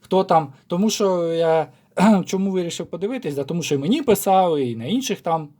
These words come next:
каналах, пабліках і так далі, я бачив, що там трошки зрадоньки розводять, в тому плані, що, а, так повільно йде, якщо так буде йти, то там ми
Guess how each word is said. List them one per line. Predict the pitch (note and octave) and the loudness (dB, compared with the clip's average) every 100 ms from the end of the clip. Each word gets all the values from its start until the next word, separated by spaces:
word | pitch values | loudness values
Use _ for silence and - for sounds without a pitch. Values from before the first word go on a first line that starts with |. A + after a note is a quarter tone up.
| _ - | _ -8
каналах, | C#3 D3 E3 C#3 B2+ | 0 4 4 2 -2
пабліках | B2 C#3 C3 A#2+ A2 - | 0 0 0 -4 -10 -14
і | |
так | C3 F#2+ | -14 -8
далі, | B2 F3 C#3 | -4 -4 -4
я | A#2+ C3 | -4 -4
бачив, | A2+ C#3 C3 A2 | -2 -2 -4 -12
що | - G#2 G2 _ _ - | -14 -14 -14 _ _ -14
там | G#2 G2 - _ _ - | -12 -12 -18 _ _ -4
трошки | C3+ C#3 - C3 - B2 | 0 0 -2 -6 -6 -4
зрадоньки | B2 D#3 D#3+ C3+ C3 B2+ B2+ | 2 6 6 4 -2 -6 -6
розводять, | B2 B2+ C3 D3 G3+ D3 G#2+ G2 | -6 -8 -8 -4 -4 -4 -8 -10
в | - | -6
тому | D3 D3 | -6 -4
плані, | B2+ C3 C3 A#2+ | -2 0 0 -6
що, | - C3 | -4 2
а, | A#3+ A#3+ | 4 4
так | F#3+ E3 - | 2 -4 -4
повільно | E3+ F3+ F#3 E3 | -6 -6 -6 -6
йде, | C#3+ C#3+ A3 G3+ | -6 -2 0 0
якщо | C#3 C3 F3 | -4 -6 -8
так | E3 D#3 | -4 -4
буде | D#3 D#3 D3+ | -6 -6 -6
йти, | C#3 A#3 A#3 | -4 -4 -2
то | G3+ D3 | -4 0
там | D#3+ D#3 | 0 0
ми | D3+ | -4